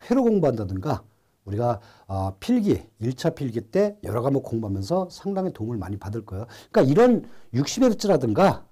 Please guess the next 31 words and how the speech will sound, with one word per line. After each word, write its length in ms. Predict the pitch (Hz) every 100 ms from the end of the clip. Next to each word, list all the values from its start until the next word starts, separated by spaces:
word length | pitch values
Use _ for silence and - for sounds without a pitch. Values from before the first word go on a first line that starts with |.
| -
아니면은 560 | 95 110 117 117 113
뭐 160 | 107 110
교류, 320 | - 139 156
직류, 500 | 123 139 151 143 104 - _ _ _ -
전위, 260 | 127 175
전위차 540 | - 131 147 - 131 - _ _
이런 260 | 120 156 147
용어는 460 | 123 143 151 117 95
우리, 360 | 123 131 113 - _ _
어, 180 | 101 98
과목에서 440 | - 143 135 127
많이 220 | 110 120
나온 500 | 147 143 127 117 104 -
그런 200 | 110 117
용어니까 560 | 110 110 101 - 156 - _ _ _
정확하게, 720 | - - 143 - 117 156 233 233 -
아, 160 | 85
개념을 380 | - - 113 117
잡으시고 680 | - 110 135 - 190 233 233 -
넘어가셔야 520 | 110 113 98 92 85
돼요. 480 | 76 85 135 196 - _ - - - _
자, 260 | - 190 175
그러면 520 | 226 247 208 123 - - - -
오늘 240 | 135 208 226
수업은 180 | 220 151
여기까지 320 | 147 156 131
하기로 260 | 165 226 139
하고 380 | 101 160 104 -
다음 300 | - 139 156
시간에는 580 | - 131 110 147 247 247 _ _
이제 380 | 92 104 110 101